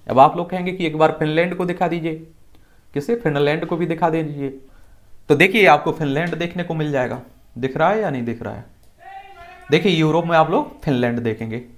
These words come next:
ठीक है, ये सबसे खुशहाल देशों की श्रेणी में शामिल है, ऊपर, सबसे ऊपर, ठीक है। और इसके बाद आप देखेंगे डेनमार्क का स्थान आता है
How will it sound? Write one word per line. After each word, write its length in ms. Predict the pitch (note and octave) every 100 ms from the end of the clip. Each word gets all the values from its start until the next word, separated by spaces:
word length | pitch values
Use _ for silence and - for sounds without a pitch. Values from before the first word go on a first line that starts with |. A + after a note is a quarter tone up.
| -
ठीक 120 | F#3 C4+
है, 100 | D#4+ - - -
ये 100 | C#3
सबसे 320 | D3+ F3+ G3+
खुशहाल 420 | G#3 G3+ F#3+ G3+ A3
देशों 300 | G3 F#3 F3
की 100 | D#3+
श्रेणी 280 | D3 B2+
में 100 | A#2+
शामिल 320 | A2 A2+ G#2+ G#2
है, 60 |
ऊपर, 320 | G#2 D#3 D#3 C3
सबसे 280 | D3 - C#3
ऊपर, 400 | A#2 A2 G#2+ -
ठीक 140 | F#3+ D#4+
है। 140 | D#4+ - - - - - - -
और 480 | B2+ B2+ A#2+ - -
इसके 220 | D#3+ G3
बाद 180 | F#3 F3+
आप 80 | F#3
देखेंगे 320 | F3 F3 D3+
डेनमार्क 460 | C3+ C#3 D#3 E3 F3
का 80 | E3+
स्थान 300 | E3+ F#3 D3+
आता 180 | C#3+ C3
है 160 | A#2+